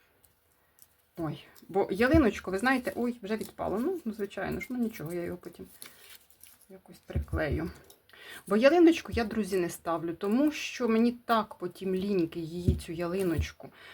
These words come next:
прибирати, що, ну, не зн-, в мене радості від ялиночки набагато менше, ніж потім горя від того, що її потрібно прибирати.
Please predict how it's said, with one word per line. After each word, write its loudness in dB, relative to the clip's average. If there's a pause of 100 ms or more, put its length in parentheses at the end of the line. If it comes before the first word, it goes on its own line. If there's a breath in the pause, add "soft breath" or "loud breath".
(140)
прибирати, 2
що, -4
ну, 2 (120)
не -4
зн-, -8
в 0
мене 6 (240 loud breath)
радості 2 (560 soft breath)
від -4
ялиночки 4
набагато 0
менше, 4
ніж 4
потім -2 (120)
горя 4
від 4
того, 6
що -2
її 2
потрібно -6
прибирати. -2